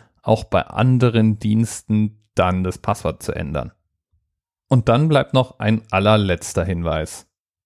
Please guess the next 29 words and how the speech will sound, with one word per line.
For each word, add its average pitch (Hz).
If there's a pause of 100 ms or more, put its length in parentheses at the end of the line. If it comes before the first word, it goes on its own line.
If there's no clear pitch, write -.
(260)
Ändere 110
dein 92
Passwort 92
von 90
Zeit -
zu -
Zeit. - (1160)
Und 113
bei 92 (140)
von 92
Zeit 92
zu -
Zeit 110 (180)
meine 87
ich -
nicht - (200)
alle 92
paar 90
Jahre 95
mal, 85 (300)
sondern 123
sagen 202
wir 202
mal 165 (320)
alle -
acht -
bis -
zwölf -
Wochen. -